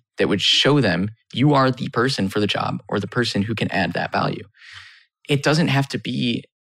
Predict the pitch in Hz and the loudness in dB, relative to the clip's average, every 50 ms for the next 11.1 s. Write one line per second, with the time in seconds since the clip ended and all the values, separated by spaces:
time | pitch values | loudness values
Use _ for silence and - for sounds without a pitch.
0 | _ - 110 110 110 - - - 117 117 113 120 107 110 107 107 104 104 98 92 | _ -4 -4 -2 -4 -4 -2 0 2 2 2 0 0 2 2 2 2 2 2 0
1 | - - 110 127 131 113 104 92 90 90 90 90 - - - - - - - - | 0 0 2 2 2 0 0 -2 -2 -2 0 0 0 0 0 -2 -4 -8 -14 -20
2 | _ _ _ - 98 90 98 127 127 - - - - - - - _ _ _ _ | _ _ _ -2 0 0 0 -2 -6 -10 -16 -20 -20 -20 -20 -20 _ _ _ _
3 | - - 110 107 101 101 101 98 - - - _ _ _ _ _ _ _ _ _ | -2 0 2 4 4 4 4 2 0 -2 -6 _ _ _ _ _ _ _ _ _
4 | - 131 135 - - 135 120 117 113 120 117 117 117 117 117 113 110 107 - - | -2 -2 -2 0 2 2 2 2 2 2 2 2 2 2 2 0 0 -2 -4 -6
5 | - - - - - - - - 131 127 139 131 - 123 - 117 113 120 - 123 | -10 -12 -10 -8 -8 -8 -4 0 2 2 2 2 2 0 0 2 0 2 0 -2
6 | 107 - 113 104 104 98 - - 123 151 131 107 107 - - - 104 101 101 - | -2 0 0 0 0 0 0 0 0 0 0 0 -2 -2 0 0 0 0 0 -4
7 | - _ - 98 - - 147 143 - - - 87 98 104 - - - - 101 101 | -8 _ -8 -8 -2 -2 -2 -2 0 -2 0 -2 -2 -2 -6 -10 -4 -2 0 2
8 | 101 101 95 92 98 - - - - - _ _ _ _ _ _ _ - - - | 2 2 2 0 0 -4 -10 -20 -20 -20 _ _ _ _ _ _ _ -20 -20 -20
9 | - - - - - _ - - - - - - - - 120 120 113 117 113 113 | -20 -20 -20 -20 -20 _ -12 -8 -6 -6 -4 -2 -2 0 0 0 0 0 0 0
10 | 104 - 120 123 117 120 117 101 - 104 107 95 - 113 110 - 113 90 71 92 | 0 2 2 2 4 4 2 2 2 0 0 2 2 0 0 0 -2 -2 -2 -4
11 | 90 - | -4 -6